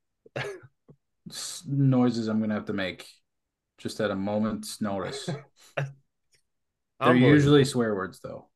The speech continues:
Speaker 2: Um,
Speaker 1: Usually. Usually. You know, it,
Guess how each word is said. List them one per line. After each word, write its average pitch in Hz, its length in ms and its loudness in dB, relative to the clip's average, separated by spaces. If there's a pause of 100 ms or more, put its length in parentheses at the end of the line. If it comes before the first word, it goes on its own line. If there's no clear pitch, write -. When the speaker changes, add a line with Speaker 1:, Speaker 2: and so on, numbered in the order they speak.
(160)
Speaker 2:
Um, 113 540 -4
Speaker 1:
Usually. 113 520 -2 (760)
Usually. 127 420 -4 (1400)
You 107 80 -8
know, 117 260 -4 (880)
it, 127 260 -2